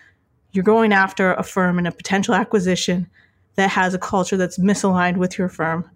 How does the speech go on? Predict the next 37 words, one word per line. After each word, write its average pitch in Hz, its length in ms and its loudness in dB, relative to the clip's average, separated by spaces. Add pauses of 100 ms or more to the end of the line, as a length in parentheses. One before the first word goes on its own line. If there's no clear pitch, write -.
(480)
Are 202 100 2
you 202 120 4
gonna 202 420 0
change 185 540 0
your 180 480 0 (560)
bid 180 260 2
or 175 140 2
your 165 200 0
offer 175 320 0
for 170 180 -4
that 156 200 -2
firm?" 165 420 -4 (540)
And 180 440 0 (180)
consistently, 208 880 0
we 180 120 2
heard 185 300 0
across 180 300 -2
the 190 80 -2
board, 180 200 0
either, 175 240 0
"We're 190 140 -2
not 202 260 2
gonna 269 120 2
make 175 180 0
a 190 60 -2
bid," 180 280 -2 (640)
or, 190 180 2
"We're 190 80 4
gonna 196 160 4
make 185 200 2
a 214 40 0
discount 185 600 -2
of 180 320 0
ten 196 280 0
to 180 80 0
thirty 175 260 -2
percent." 175 460 -4